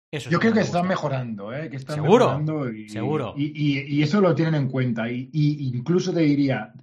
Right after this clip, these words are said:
Speaker 2: a pesar de tus problemas, y que es una putada lo que te ha pasado,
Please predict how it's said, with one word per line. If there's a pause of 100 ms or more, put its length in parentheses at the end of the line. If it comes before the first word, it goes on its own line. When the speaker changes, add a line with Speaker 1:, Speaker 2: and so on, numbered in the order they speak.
Speaker 2:
a
pesar
de
tus
problemas,
y
que
es
una
putada
lo
que
te
ha
pasado,